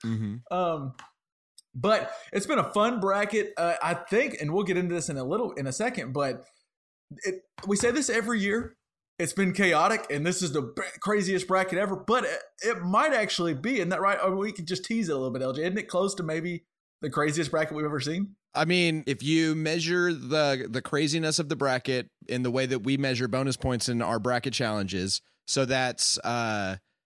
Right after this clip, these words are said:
Speaker 1: you know, if, uh, seven, uh, loses to, uh, ten, then there's three bonus points. If you find all the potential bonus points in two rounds of this, this is the second highest scoring bracket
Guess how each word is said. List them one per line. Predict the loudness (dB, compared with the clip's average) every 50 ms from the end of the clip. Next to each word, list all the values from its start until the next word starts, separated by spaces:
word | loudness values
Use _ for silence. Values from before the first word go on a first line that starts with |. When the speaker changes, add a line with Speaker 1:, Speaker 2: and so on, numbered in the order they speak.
| _ _ -4
Speaker 1:
you | -2 0
know, | 2 2 2 2
if, | 0 0 0
uh, | 0 2
seven, | 2 2 2 2 2 2 2 0 0 0 0 -2 -4 -4
uh, | -4 -2 0 2 2 2 2 0 0 0 -2 -2 -4
loses | -2 0 2 2 4 4 2 0 0
to, | 0 0 2 2 4 4 4 2 2 2
uh, | 2 0 2 2 0 0 -2 -4 -4
ten, | 0 0 2 2 2 2 0
then | 0 0 2
there's | 2 2 0
three | 0 0 0 0 2
bonus | 2 0 0 0 -2 -4
points. | -2 -4 -4 -4 -4 -4 -6 -8 _ _ _ _ _ -4 -4
If | 0 2
you | 0 2
find | 2 2 0 2 0
all | 0 2 2 2 2
the | 2 0
potential | 0 0 0 0 0 0 0
bonus | 2 2 2 2 0 -2
points | 0 0 0 0 0 -2 -4 -4 _ _ _ _ _ _ _ -4
in | -2 0 0 -2 -2 -2
two | 0 2 2 2
rounds | 2 2 2 2 2 2 2
of | 2 2
this, | 2 2 2 2 0 -2 -2 _ _ _ -4
this | 0 0 2 2 2
is | 2 2
the | 2 0
second | 2 2 2 2 2 2 0 -2 0 0
highest | 0 0 2 2 2 2 0
scoring | 0 2 2 2 2 2 2 0 0 0
bracket | 0 0 0 0 0 0 -2 -2 -2